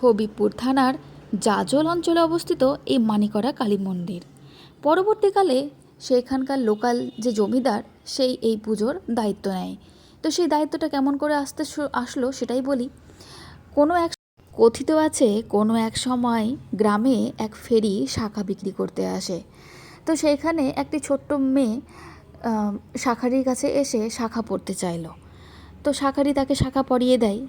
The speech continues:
তারপর তার কাছে যখন টাকা চাইতে গেল, মেয়েটি বলে, "আমার কাছে কিন্তু কোনো টাকা নেই, আমি কোথায় টাকা পাবো?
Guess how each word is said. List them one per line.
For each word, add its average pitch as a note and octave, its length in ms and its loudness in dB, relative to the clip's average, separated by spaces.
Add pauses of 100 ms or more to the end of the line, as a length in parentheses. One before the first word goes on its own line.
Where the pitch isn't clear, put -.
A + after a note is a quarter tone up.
(120)
তারপর G#3+ 380 -2
তার D4+ 160 -2
কাছে D#4 260 -2
যখন D4+ 440 -2 (400)
টাকা A3 320 -4
চাইতে D4 340 0
গেল, C#4+ 320 0 (840)
মেয়েটি A3 320 0
বলে, D4 360 0 (100)
"আমার A#3 300 0
কাছে C#4+ 260 -2
কিন্তু D4+ 280 -2
কোনো A3+ 280 2
টাকা F#3 260 -4
নেই, E3+ 220 -8 (160)
আমি C4+ 200 0
কোথায় B3+ 360 0
টাকা F3+ 260 -6
পাবো? D#3 340 -8